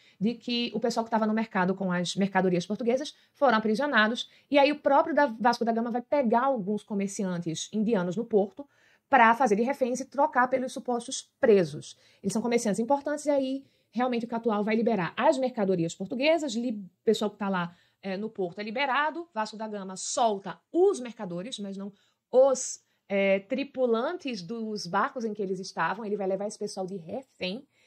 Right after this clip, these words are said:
e aí ele vai ter a prova pra mostrar pro rei de que ele teve na Índia. Ele vai levar esses prisioneiros e leva especiarias:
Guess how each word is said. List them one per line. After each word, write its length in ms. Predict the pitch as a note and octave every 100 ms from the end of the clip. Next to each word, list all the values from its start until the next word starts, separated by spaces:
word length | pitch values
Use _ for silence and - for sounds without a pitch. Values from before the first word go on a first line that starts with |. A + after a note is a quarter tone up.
| _ _
e 80 | C#4
aí 200 | C#4 C4+
ele 140 | C4 C4
vai 140 | C4
ter 80 | C4
a 80 | C4
prova 580 | - C4 B3 G#3+ C4+ C#4 _ -
pra 140 | B3
mostrar 260 | B3 A#3 A3
pro 140 | B3+
rei 360 | A3 G#3 A3+ -
de 60 | G#3
que 100 | A#3
ele 100 | B3+
teve 220 | G#3 A3
na 100 | A#3+
Índia. 220 | F3 E3
Ele 100 | E3+
vai 120 | F3+
levar 300 | F#3+ F3+ D#3+ -
esses 240 | G#3+ G#3
prisioneiros 560 | G3+ A3 A#3 B3 B3+ -
e 80 | C#4
leva 220 | A#3 A#3
especiarias: 840 | - B3 A3+ B3 A#3+ F3+ C#3+ -